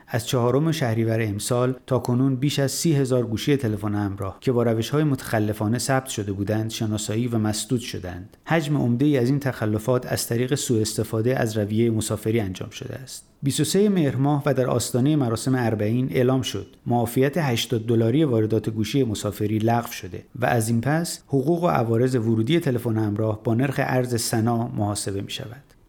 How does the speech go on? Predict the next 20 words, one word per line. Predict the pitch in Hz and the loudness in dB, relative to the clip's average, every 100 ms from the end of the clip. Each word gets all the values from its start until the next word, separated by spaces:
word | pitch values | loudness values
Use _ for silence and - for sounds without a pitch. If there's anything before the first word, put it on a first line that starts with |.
| _ _ - | _ _ -2
بر | 135 | 0
اساس | 135 180 202 | 0 0 -2
قانون | - 135 139 135 | 0 2 2 2
هر | 151 | 2
مسافر | 156 139 127 143 | 2 2 0 0
می‌تواند | 135 131 117 110 104 | 0 0 0 0 -2
هنگام | 107 113 131 143 | 0 0 2 2
ورود | 120 117 127 | 0 0 0
به | 104 | -2
کشور | - 104 - 117 120 | -4 -6 -2 -2 -2
هشتاد | - 120 - 165 165 | -4 -4 0 0 2
دلار | 139 120 123 | 2 2 2
بار | 117 120 | 2 2
مسافرتی | 117 104 104 113 98 - | 0 -2 -4 -4 -6 -2
با | 127 | -2
خود | 107 113 110 | 0 -2 -4
به | 98 | -4
همراه | 101 104 98 | -2 -4 -6
داشته | 104 - - | -8 -8 -12
باشد. | - - | -12 -16